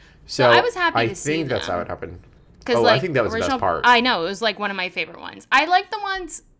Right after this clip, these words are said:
Speaker 2: the stand-in syncs were, like, great. But, like, I like the ones that, like, had more effort than just stand and sing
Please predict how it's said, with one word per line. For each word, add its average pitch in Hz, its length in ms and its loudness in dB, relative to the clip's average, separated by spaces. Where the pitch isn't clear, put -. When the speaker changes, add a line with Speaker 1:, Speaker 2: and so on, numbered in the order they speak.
Speaker 2:
the 339 140 -4
stand-in 403 480 -4
syncs 359 340 -8
were, 269 100 -6
like, 220 300 -4
great. - 480 -8
But, 254 80 -4
like, 233 160 2
I 233 100 6
like 240 240 2
the 262 60 -2
ones 247 320 -4
that, 196 240 0
like, 185 220 -6
had 175 300 -2
more 170 340 -8
effort 247 680 -6
than 339 180 -2
just 359 200 -6
stand 370 300 -6
and 370 120 -10
sing 392 380 -10